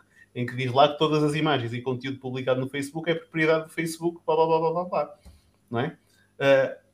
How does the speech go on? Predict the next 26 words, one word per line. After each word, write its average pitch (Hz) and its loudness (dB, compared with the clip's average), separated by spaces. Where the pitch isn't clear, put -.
ou 185 0
seja, 185 -2
isto, 180 0
isto 139 -8
para 170 -2
fazer 156 -2
aqui 139 -6
o 139 -6
paralelismo 135 -2
é 151 -2
que - -10
muitas 151 -2
vezes 127 -2
as 127 -2
pessoas 117 -4
passam 147 4
a 135 -2
informação 127 -4
à 120 0
frente, 131 -6
lá 131 2
está, 127 -2
vivemos 139 -2
numa 135 -4
sociedade 131 0
rápida, 127 0